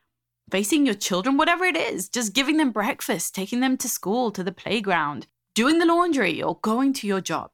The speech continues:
You face it with a sense that you are showing up to the most important people in the world, that you have an important meeting to get ready to, that your day matters, essentially. That is life-changing. And that's what I want for you. So right now,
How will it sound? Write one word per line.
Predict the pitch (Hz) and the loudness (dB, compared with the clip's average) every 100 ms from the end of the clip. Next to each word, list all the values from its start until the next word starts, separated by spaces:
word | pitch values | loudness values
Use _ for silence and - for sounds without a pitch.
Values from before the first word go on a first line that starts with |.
| _ _ _ _ _ - | _ _ _ _ _ -4
You | 196 | -4
face | - - 185 185 | -2 -2 -4 -2
it | 240 | -4
with | 185 175 | -2 -4
a | |
sense | 175 170 175 - | -4 -4 -4 -4
that | 170 | -6
you | 170 220 254 | -2 0 0
are | 190 | -4
showing | - - 180 175 | -4 -2 -2 -2
up | 156 185 - | -2 -2 -4
to | 185 | -6
the | 175 | -2
most | 175 175 190 - - | -2 -2 -4 -6 -6
important | 175 - 175 175 | -8 -6 -6 -6
people | - 160 170 | -10 -6 -4
in | 170 | -4
the | 160 | -4
world, | 139 143 175 _ _ _ - | -4 -4 -8 _ _ _ -6
that | 196 | -6
you | 175 208 254 | 0 0 0
have | - - 170 214 | -2 0 0 0
an | |
important | 220 202 196 160 | -2 0 -4 -2
meeting | 175 170 - | -2 -2 -2
to | 196 | -4
get | 165 - | -4 -8
ready | 143 160 | -8 -8
to, | - 196 202 - - - | -6 -6 -6 -8 -8 -4
that | 208 | 0
your | 262 320 | 2 0
day | 220 185 180 269 - | -2 0 0 -2 -6
matters, | 175 160 143 - - 254 - | -4 0 -2 -2 -4 -4 -4
essentially. | 226 - 262 - 277 320 - _ _ _ - | -4 -4 -4 -2 0 -2 -4 _ _ _ -4
That | 202 262 - | -2 -2 -4
is | 180 | -4
life-changing. | 170 170 - - - - - 202 - _ _ | -4 -4 -6 -12 -14 -16 -18 -18 -20 _ _
And | 180 | -4
that's | 185 180 | -2 -2
what | 196 | -4
I | 175 | -4
want | 165 156 | -4 -6
for | - | -10
you. | 131 - 175 _ _ _ _ _ | -14 -14 -16 _ _ _ _ _
So | - | -2
right | 190 220 285 | 2 2 4
now, | 233 262 277 | 4 4 2